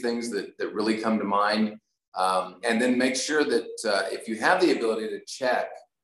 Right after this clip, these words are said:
see if any of those areas that are, that are, um, that have the acne locations, see if there's any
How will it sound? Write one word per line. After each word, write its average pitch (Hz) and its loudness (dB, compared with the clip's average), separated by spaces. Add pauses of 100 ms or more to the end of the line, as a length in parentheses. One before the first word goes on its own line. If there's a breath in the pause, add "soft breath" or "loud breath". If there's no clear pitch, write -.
(240)
see 151 0
if - -2
any 139 -2
of 131 -2
those 123 0
areas 113 0
that 107 -2
are, 98 0 (140)
that 101 -4
are, 90 -2
um, 87 -6 (380)
that 98 -4
have 113 -2
the 101 0
acne 104 -2 (120)
locations, 110 -2 (260 soft breath)
see - -2
if 123 2
there's 127 2
any 120 2